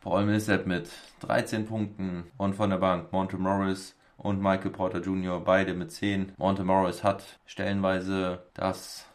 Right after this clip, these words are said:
Point Guard Play von Murray übernommen. Deswegen hat er auch sieben Assists. Gutes Spiel von ihm.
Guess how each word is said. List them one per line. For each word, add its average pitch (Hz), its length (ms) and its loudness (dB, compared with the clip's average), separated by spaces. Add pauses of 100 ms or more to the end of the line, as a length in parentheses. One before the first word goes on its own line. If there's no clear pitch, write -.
Point 98 380 0
Guard 87 380 -2
Play 92 340 -2
von 90 420 -2
Murray 95 380 0
übernommen. 95 600 -2
Deswegen 90 400 -4
hat 92 160 -4
er 92 200 0
auch 90 160 0
sieben 101 320 -2
Assists. - 680 -6
Gutes 98 240 -4
Spiel 90 220 -6
von 90 160 -6
ihm. 87 280 -6